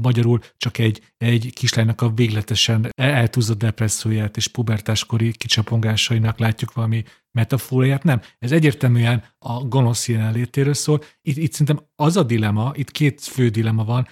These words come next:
Egyik, ami szerintem egy nagyon rettenetes dolog, hogy, ö, mivel nincs semmi lebegtetve, ahogy te is mondod, az anyának előbb-utóbb nyilvánvalóvá válik, hogy itt az ördög lakik a hálószobájában, hogy egy anyaként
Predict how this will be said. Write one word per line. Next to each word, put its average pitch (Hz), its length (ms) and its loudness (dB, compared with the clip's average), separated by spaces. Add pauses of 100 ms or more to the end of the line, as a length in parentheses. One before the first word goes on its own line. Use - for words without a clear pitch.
(140)
Egyik, 139 300 0
ami 143 100 4
szerintem 131 260 2
egy 143 60 4
nagyon 120 180 2
rettenetes 113 520 -2
dolog, 117 400 0 (360)
hogy, 120 360 0
ö, 123 200 2 (420)
mivel 135 180 2
nincs 170 160 0
semmi 131 300 2
lebegtetve, 120 720 -2
ahogy 131 160 0
te 160 100 -2
is 143 140 -2
mondod, 123 340 0
az 123 120 -2
anyának 123 440 0
előbb-utóbb 120 420 -2
nyilvánvalóvá 107 760 -2
válik, 101 520 -6 (220)
hogy 113 160 0
itt 110 160 -4
az 117 180 -4
ördög 104 420 2
lakik 107 340 -4
a 107 40 -2
hálószobájában, 110 1040 -2 (260)
hogy 123 120 2
egy 123 140 4
anyaként 143 840 -2